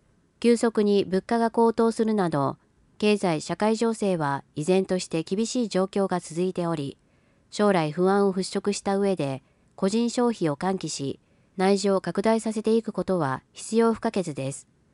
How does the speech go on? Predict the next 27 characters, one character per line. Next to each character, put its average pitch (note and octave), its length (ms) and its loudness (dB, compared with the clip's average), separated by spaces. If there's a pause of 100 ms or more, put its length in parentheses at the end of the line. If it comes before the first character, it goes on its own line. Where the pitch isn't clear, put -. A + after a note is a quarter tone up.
(640)
期 G#3+ 260 0
議 A#3 140 -2
会 A#3 200 2
に F#3 140 2
お G#3+ 80 2
い G3+ 60 0
て、 C#3 340 -6 (380)
大 G#3+ 180 4
分 G#3+ 140 0
県 E3 200 0
最 G#3 220 0
低 A3 180 2
賃 A#3 240 -2
金 G#3 200 2
の E3 80 0
引 D3 60 -6
き - 200 -2
上 F#3 80 4
げ F3+ 140 0
の E3+ 200 0
重 G#3 220 2
要 A3 200 0
性 G#3+ 200 0
に G#3 120 -2
つ G#3 100 -4
い F#3+ 100 0
て C#3 320 -6